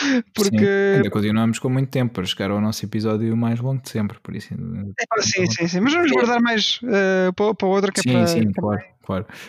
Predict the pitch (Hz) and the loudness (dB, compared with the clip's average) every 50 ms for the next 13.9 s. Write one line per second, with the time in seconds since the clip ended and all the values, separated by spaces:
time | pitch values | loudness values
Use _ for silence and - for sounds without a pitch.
0 | - _ - 117 110 107 107 107 104 104 104 101 101 101 101 101 104 107 - _ | -12 _ -4 -2 0 0 0 0 0 0 0 0 0 0 0 -2 -2 -4 -6 _
1 | _ - 85 110 113 110 113 110 - - - 104 104 117 117 110 95 92 95 98 | _ -12 -6 -2 0 0 0 0 -4 -6 -4 -4 -2 0 0 0 -2 -2 -2 -2
2 | 110 107 - 117 104 - 117 110 113 110 - - 113 110 110 - - 117 107 110 | -4 -2 -2 -2 -4 -4 -4 -4 -4 -4 -2 -2 -2 -2 -2 -2 -2 -2 0 0
3 | 110 101 107 101 95 - - 110 113 107 - - 107 - - 104 - - 107 104 | 0 0 -2 -2 -4 -2 -2 0 0 0 -2 -4 -8 -6 -8 -10 -8 -6 -8 -8
4 | - 107 - - 98 113 113 127 147 180 160 120 104 104 104 104 107 107 107 107 | -6 -6 -6 -6 -6 -6 -6 -10 -12 -10 -8 -6 -6 -4 -6 -6 -6 -6 -8 -8
5 | - - - - - - 110 - - - 107 107 107 107 - 113 107 113 113 110 | -6 -8 -8 -8 -4 -4 -4 -4 -2 -2 0 0 0 0 0 -2 -2 0 -2 -2
6 | 101 92 92 - - 113 104 - - 113 107 101 110 110 107 104 104 104 101 - | -2 -4 -6 -8 -8 -8 -8 -6 -4 -4 -4 -2 -2 -2 0 0 -2 -2 -2 -4
7 | - 101 104 101 98 98 95 95 98 110 - _ _ _ _ _ - - - - | -6 -6 -6 -6 -6 -6 -6 -6 -8 -10 -12 _ _ _ _ _ -10 -10 -10 -12
8 | 147 156 175 180 180 170 147 123 - 117 113 110 110 110 110 107 107 107 107 107 | -18 -20 -20 -20 -16 -16 -14 -8 -4 -2 -2 -2 -2 -2 -2 -4 -4 -6 -8 -8
9 | 107 113 117 - _ - - 117 113 - - 120 120 113 117 117 113 110 - 120 | -10 -12 -16 -20 _ -12 -10 -8 -8 -6 -4 -4 -4 -2 -2 -2 -2 -4 -4 -4
10 | 117 117 120 117 117 113 117 117 113 113 113 113 113 120 127 123 - 143 143 135 | -2 0 0 0 2 2 2 2 2 2 2 0 0 -2 -4 -6 -8 -10 -8 -6
11 | 127 131 127 131 127 127 - - - 131 120 117 113 113 113 - - - - _ | -4 -2 0 0 0 0 -2 -2 -2 0 2 2 2 0 -2 -4 -12 -16 -16 _
12 | _ _ _ _ _ - 117 117 120 117 - - - 123 110 101 110 113 107 104 | _ _ _ _ _ -6 -2 -2 -2 -2 -2 -4 -2 -2 -2 0 0 0 0 0
13 | 104 107 107 113 113 110 110 104 101 101 101 101 101 101 - - - | 0 0 -2 -2 -2 -2 -2 -2 -2 -2 -4 -4 -6 -10 -12 -14 -20